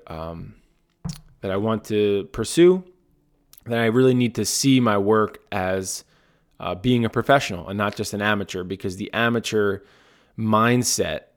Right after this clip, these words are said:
doesn't allow us to really step fully into, uh, into the opportunity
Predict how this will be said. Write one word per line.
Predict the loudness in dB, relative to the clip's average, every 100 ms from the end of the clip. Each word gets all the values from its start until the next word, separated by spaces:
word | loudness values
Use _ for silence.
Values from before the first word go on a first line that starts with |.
| _ _ -10
doesn't | 0 2 2 -2
allow | -2 -2 0 2 2
us | 0 -2 -6
to | -10
really | -8 -2 0 0 -2
step | -4 -2 -2 -4
fully | 0 4 4 2 -4 -8 _ _ -20 _ _ _
into, | -2 -2 -2 -2 0 0 -2 -6 -12 _ _ _ _ _
uh, | -12 -10 -8 -10 -10
into | -2 2
the | 4 4
opportunity | 0 -4 -6 -8 -6 -10 -12